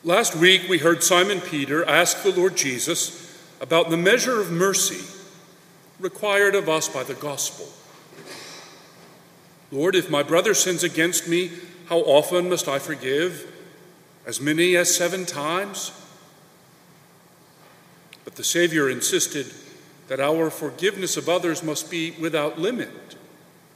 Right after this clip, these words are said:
"I say to you, not seven times, but seventy-seven times." In other words, our mercy for others must be unbounded,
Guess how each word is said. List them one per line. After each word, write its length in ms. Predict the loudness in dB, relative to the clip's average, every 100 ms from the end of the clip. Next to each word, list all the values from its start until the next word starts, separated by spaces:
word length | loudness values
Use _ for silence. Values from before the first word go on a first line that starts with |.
| -20 _ _ -20 -20 -18
"I 60 | -6
say 300 | -2 0 0
to 140 | -2
you, 260 | -2 0 0
not 340 | 0 -2 -2 -2
seven 360 | -2 -2 -4
times, 640 | -6 -6 -4 -4 -4 -6 -8 -12 -12
but 140 | -4 0
seventy-seven 880 | 2 0 -2 0 2 2 0 -2
times." 640 | -6 -12 -14 -16 -16 -16 -16 -20 -20 -20 -20 -20 _ _ _ _ _ _ _ -20 _ -20 -20 -20 -20 -12
In 100 | -6
other 180 | -4 -2
words, 560 | 4 4 4 2 -4 -8 -10 -18 -20 -18 -2
our 220 | 2 2
mercy 340 | 2 0 0 -4
for 240 | -2 0
others 380 | 0 0 -2 -4
must 340 | -4 -2 -4
be 320 | -4 -6 -8 -12 -20 -8
unbounded, 840 | -6 -4 -4 -2 -2 -4 -10 -14